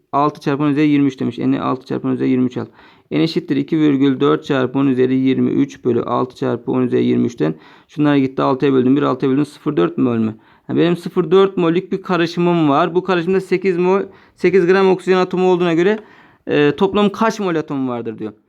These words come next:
Bakın x mol C O iki mol olsun. X mol C O iki. Toplam sekiz, e, dört, sıfır dört mol olduğuna göre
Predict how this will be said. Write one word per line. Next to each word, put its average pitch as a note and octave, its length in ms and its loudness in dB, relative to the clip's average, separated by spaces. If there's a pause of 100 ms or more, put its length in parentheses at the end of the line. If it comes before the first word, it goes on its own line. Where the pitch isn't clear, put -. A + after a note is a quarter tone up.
(220)
Bakın - 300 -2
x A#3 260 -2
mol G#3 260 2
C F#3+ 80 4
O G3 100 6
iki F#3 180 2
mol E3 140 2
olsun. - 280 -6 (520)
X - 200 -10
mol E3+ 180 2
C D3+ 100 4
O D3 40 6
iki. C3+ 240 0
Toplam F#3+ 380 0
sekiz, G3 460 0
e, D#3+ 160 2
dört, F#3 260 2
sıfır F#3+ 240 -4
dört G3 200 2
mol F#3+ 120 0
olduğuna F#3 300 2
göre D3 280 2